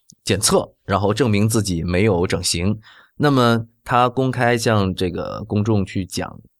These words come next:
她为什么变美了呢？因为之前拿出她之前，呃，还未走红时候的照片来跟现在对比，确实人变美了。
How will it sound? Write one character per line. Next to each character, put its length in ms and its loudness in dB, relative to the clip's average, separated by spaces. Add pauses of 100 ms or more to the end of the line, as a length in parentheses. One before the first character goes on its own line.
(120)
她 140 -2
为 140 4
什 160 0
么 80 0 (220)
变 180 0
美 260 2
了 120 -8
呢？ 260 2
因 120 0
为 100 2
之 180 0
前 360 0
拿 160 0
出 120 -4
她 120 0
之 180 -4
前， 340 -2 (400)
呃， 140 -4
还 160 2
未 260 4
走 240 -2
红 360 0
时 180 0
候 160 4
的 80 0
照 180 2
片 220 0
来 100 2
跟 140 0
现 180 0
在 120 2
对 160 2
比， 160 -4
确 180 -2
实 220 2
人 200 2
变 160 2
美 200 0
了。 180 -8